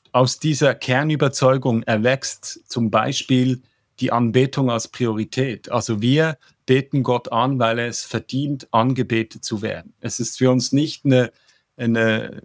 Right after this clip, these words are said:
eine Marketingstrategie im Gottesdienst, um irgendwie den Rahmen etwas cooler zu machen oder so. Ähm,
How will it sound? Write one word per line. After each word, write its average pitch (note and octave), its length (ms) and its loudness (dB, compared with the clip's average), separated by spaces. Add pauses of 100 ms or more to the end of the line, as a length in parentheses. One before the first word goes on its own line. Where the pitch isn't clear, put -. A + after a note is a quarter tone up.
eine B2 160 2
Marketingstrategie C3 1300 2
im B2+ 140 4
Gottesdienst, B2 920 0
um A2+ 260 2
irgendwie B2 360 0
den A2+ 160 0
Rahmen C3 380 2
etwas B2+ 340 0
cooler C3 380 0
zu C3+ 160 -2
machen A#2+ 400 -2
oder A#2 220 -4
so. G#2+ 380 -8
Ähm, G#2 400 0